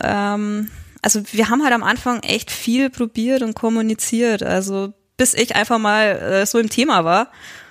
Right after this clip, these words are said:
ähm, dass ich gewusst hab, „Boah, das gefällt mir und ich mach jetzt das.“ Ob's jetzt ihm taugt oder nicht, ist mir jetzt in dem Moment egal. Ich will das jetzt haben. Ähm, aber es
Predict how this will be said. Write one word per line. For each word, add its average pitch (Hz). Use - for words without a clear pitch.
ähm, 202
dass 196
ich 214
gewusst 220
hab, 196
„Boah, -
das -
gefällt 185
mir 247
und 190
ich 190
mach 208
jetzt -
das.“ 233
Ob's -
jetzt -
ihm 208
taugt 202
oder 185
nicht, 185
ist -
mir 196
jetzt 196
in 202
dem 214
Moment 190
egal. 175
Ich 277
will 185
das 202
jetzt 170
haben. 185
Ähm, 196
aber 180
es -